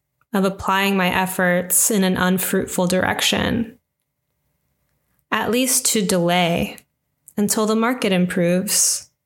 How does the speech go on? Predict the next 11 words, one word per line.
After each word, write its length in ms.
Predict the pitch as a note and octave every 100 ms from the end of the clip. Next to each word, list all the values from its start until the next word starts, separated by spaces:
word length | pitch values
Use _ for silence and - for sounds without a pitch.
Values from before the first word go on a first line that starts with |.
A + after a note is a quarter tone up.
| _ _ _ _ _ _ _ _ _
Another 380 | A3 A3+ B3 A#3+
sensible 580 | A3+ G#3 A3 A3+ G3+ G#3
choice 480 | G#3 G#3+ F#3 F3+ -
to 140 | F#3
make. 460 | F#3 F3+ - - - - - - - -
But 160 | F#3+
when 220 | F#3+ G3
you 260 | F#3+ G3 G3
are 600 | F#3 F3 F3 F3 F3+ - _ _
determined, 920 | - F#3 - B3+ C4+ F#3 F3+ F#3 G3 - _ _ _
retreat 720 | G3+ F#3+ - A3 G#3+ - -